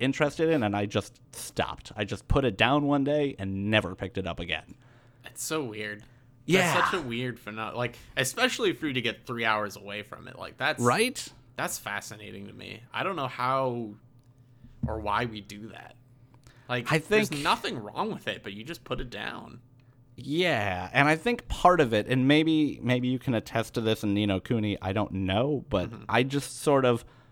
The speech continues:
Speaker 1: I think part of it was I just got it, right? Like, I felt like I understood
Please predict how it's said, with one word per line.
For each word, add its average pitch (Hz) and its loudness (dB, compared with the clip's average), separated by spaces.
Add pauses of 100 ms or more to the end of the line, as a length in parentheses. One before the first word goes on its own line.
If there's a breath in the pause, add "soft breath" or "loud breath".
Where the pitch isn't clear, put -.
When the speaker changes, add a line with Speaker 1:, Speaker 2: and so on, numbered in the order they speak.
(340 soft breath)
Speaker 1:
I 117 2
think 156 4
part 151 10
of 139 4
it 131 4
was 120 2
I 107 4
just 107 -4
got 92 4
it, 160 0 (240)
right? 120 0
Like, 101 0
I 104 6
felt - 0
like 120 0
I 107 -6 (160)
understood 107 2